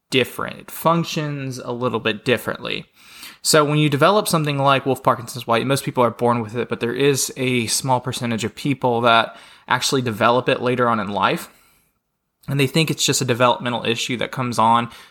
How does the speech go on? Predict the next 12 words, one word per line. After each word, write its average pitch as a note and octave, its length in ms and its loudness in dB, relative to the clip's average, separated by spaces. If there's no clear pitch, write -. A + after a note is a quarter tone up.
usually B2+ 300 2
through A2+ 160 -4
your G#2+ 160 -2
adolescence. G#2+ 680 -2
But D#3+ 100 6
whenever G3 240 4
you E3+ 100 2
get D3 200 2
this, C3 520 4
it C#3 460 0
turns G3+ 380 2
into C#3+ 840 -4